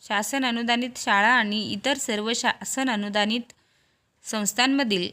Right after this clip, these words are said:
पात्र कर्मचारी तसेच निवृत्ती वेतनधारकांना निवृत्ती वेतनाच्या थकबाकीच्या पाचव्या हप्त्याची रक्कम जून महिन्याच्या वेतन निवृत्तीसोबत अदा करण्यात येणार आहे.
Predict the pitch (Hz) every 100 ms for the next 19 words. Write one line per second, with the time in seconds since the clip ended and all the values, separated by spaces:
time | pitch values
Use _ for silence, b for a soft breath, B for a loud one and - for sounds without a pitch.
0 | _ _ 214 214 240 285 240 226 233 247
1 | 247 254 247 247 240 220 196 202 226 254
2 | 233 247 254 247 247 269 262 190 - _
3 | _ _ _ - 240 240 247 285 285 254
4 | 269 262 277 277 226 - 233 233 247 226
5 | 254 226 202 - 311 254 226 220 233 214
6 | 202 196 196 196 _ _ _ _ - 190
7 | 240 320 320 254 220 214 240 240 - _
8 | _ - 226 233 277 277 214 208 208 233
9 | 226 196 208 254 - 202 208 269 233 196
10 | 196 202 190 190 196 196 196